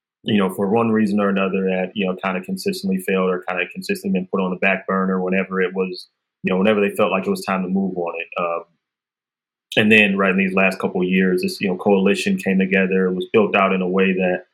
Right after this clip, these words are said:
like, was really reflective of, you know, impacted community,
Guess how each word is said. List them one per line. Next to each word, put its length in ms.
like, 120
was 140
really 240
reflective 800
of, 520
you 120
know, 200
impacted 560
community, 560